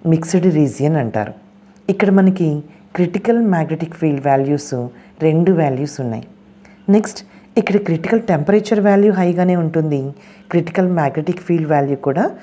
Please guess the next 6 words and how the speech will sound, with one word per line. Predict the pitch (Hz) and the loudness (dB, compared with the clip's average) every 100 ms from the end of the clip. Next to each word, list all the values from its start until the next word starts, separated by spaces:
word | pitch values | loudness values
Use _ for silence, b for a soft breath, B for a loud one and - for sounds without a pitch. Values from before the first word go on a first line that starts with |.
| B B - | B B -6
ఎక్కువగానే | 135 147 147 139 135 175 | -2 0 2 2 0 -2
ఉంటుంది. | 120 117 110 - - - B B B - | -2 -6 -10 -12 -20 -20 B B B -2
ఇవి | 196 190 202 | 0 0 0
కంప్లీట్‌గా | 180 226 233 240 233 190 180 185 B B B 151 | 0 2 2 2 0 0 -2 -8 B B B 0
డయామాగ్నెటిక్ | 160 190 202 190 180 185 185 | 2 2 0 -2 -2 -4 -2
మెటీరియల్స్ | 156 160 147 143 | -4 -2 -4 -4